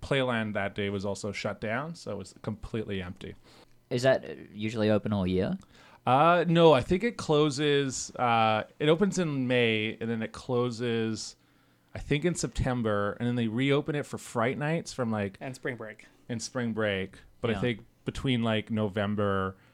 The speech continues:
Speaker 1: and February, it's, it's mostly closed 'cause of the rain. I just don't think a lot of
Speaker 2: So
Speaker 1: people
Speaker 2: is
Speaker 1: are
Speaker 2: it
Speaker 1: com-
Speaker 2: just kinda like a permanent fair? I've never been there.
Speaker 3: Yeah.
Speaker 1: Yeah.
Speaker 3: It's like
Speaker 2: Right.
Speaker 3: just an amusement park that's always there.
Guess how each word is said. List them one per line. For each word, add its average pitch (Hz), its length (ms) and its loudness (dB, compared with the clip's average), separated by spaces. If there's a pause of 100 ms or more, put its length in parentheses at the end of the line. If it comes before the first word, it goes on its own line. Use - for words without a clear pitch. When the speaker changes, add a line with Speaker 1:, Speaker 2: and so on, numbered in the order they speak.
(340)
Speaker 1:
and 98 360 -4
February, 131 880 0
it's, - 160 -18 (160)
it's - 220 -12
mostly 98 380 -8
closed 95 640 -10
'cause 135 140 6
of 113 100 0
the 113 80 4
rain. 107 420 -2 (100)
I 107 80 -6
just 101 200 -6
don't 92 200 -6
think 95 300 -8 (440)
a 104 40 -6
lot 104 100 0
of 135 60 -2
Speaker 2:
So 120 80 0
Speaker 1:
people 147 120 2
Speaker 2:
is 123 60 -2
Speaker 1:
are - 20 0
Speaker 2:
it 151 40 -2
Speaker 1:
com- 127 40 -4
Speaker 2:
just 160 180 -4
kinda 143 220 -2
like 120 160 -4
a 101 60 -8
permanent 107 420 -2
fair? 98 360 -2
I've 107 160 -4
never 120 220 -6
been 87 260 -8
there. 143 80 2
Speaker 3:
Yeah. 156 120 0 (300)
Speaker 1:
Yeah. 156 240 2 (100)
Speaker 3:
It's - 100 -14
like 92 140 -6
Speaker 2:
Right. 127 100 -8
Speaker 3:
just 131 140 -14
an 139 80 -6
amusement 123 380 -6
park 123 160 -10
that's 120 160 -8
always 113 200 -8
there. 123 220 -10